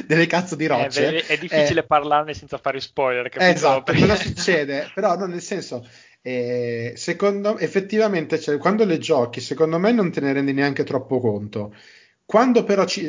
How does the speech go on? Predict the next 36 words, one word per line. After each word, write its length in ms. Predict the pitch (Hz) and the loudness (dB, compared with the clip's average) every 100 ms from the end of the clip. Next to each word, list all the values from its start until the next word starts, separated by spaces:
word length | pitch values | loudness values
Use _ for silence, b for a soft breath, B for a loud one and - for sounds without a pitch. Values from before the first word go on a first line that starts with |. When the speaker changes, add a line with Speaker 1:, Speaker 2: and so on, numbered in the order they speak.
| 180 | -4
Speaker 1:
fai 160 | 180 | -2
un 60 | 170 | 0
minimo 240 | 196 202 165 | 0 0 2
di 80 | |
retrospettiva, 1000 | 151 147 165 - 202 185 - 160 147 135 - | 0 0 -4 0 -2 -2 -2 2 2 2 -4
le 220 | 156 156 | 2 2
vedi 320 | 156 147 123 | 4 2 2
che 140 | 123 127 | -4 -6
ci 120 | 135 | -6
sono 320 | - 127 123 | -4 -4 -4
questi 360 | 123 127 - 127 | -4 -6 -6 -8
salti, 880 | - 147 131 131 135 135 127 127 123 | 0 2 2 0 -2 -4 0 0 0
questi, 440 | 123 - 127 127 B B | -4 -2 0 0 B B
questi 240 | 131 - 123 | -8 -8 -6
compartimenti 760 | 131 131 135 139 135 127 127 | -2 0 0 -2 -2 -2 -4
stagni. 560 | 123 - 117 113 113 117 B B - | -6 -2 0 0 -4 -6 B B 2
E 140 | 165 | 2
in 100 | 170 | 4
un 160 | 180 180 | 2 4
mondo 260 | 226 233 | 4 2
che 120 | - | 0
si 120 | - - | -6 -4
sta 140 | 170 | -6
spingendo, 760 | - 170 156 139 147 123 120 117 | -4 -6 -2 2 2 2 -2 -2
visto 320 | 131 135 143 | -4 -2 0
l'ondata 400 | 131 139 135 135 | 0 2 2 0
della, 360 | 131 131 127 131 | 0 2 2 2
la 120 | 127 | 2
wave 360 | 123 135 131 | 4 4 4
dei 140 | 127 127 | 2 0
giochi 260 | 135 131 127 | 0 -4 -2
narrativi 500 | 127 131 127 135 131 | 0 -2 -4 -4 -4
e 80 | |
tutto, 400 | 127 135 - 110 | -4 -8 -6 -6
verso 480 | 113 156 131 - 120 | 2 2 2 -4 -12
comunque 640 | 117 127 160 135 123 110 | -10 -6 -2 -4 -4 -8